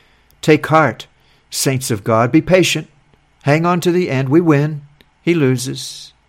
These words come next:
Now, what about this false prophet in verses eleven to eighteen?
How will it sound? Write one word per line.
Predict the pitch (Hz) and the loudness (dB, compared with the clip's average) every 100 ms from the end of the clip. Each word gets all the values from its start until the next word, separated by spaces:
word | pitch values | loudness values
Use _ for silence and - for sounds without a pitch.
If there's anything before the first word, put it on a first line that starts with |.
| _ _ _ _ _ _ _ - | _ _ _ _ _ _ _ -12
Now, | 131 | -6
what | 160 | -4
about | 147 139 131 | -2 -2 -2
this | 120 - | -6 -4
false | 139 127 - | -2 -2 -4
prophet | - 135 139 120 - _ - _ _ | -6 -4 -4 -8 -12 _ -20 _ _
in | 107 | -10
verses | 98 110 - 98 | -4 -4 -4 -6
eleven | 101 104 110 104 | -4 -2 -4 -4
to | 101 110 | -8 -6
eighteen? | 107 107 - 123 107 101 | -6 -6 -10 -10 -10 -12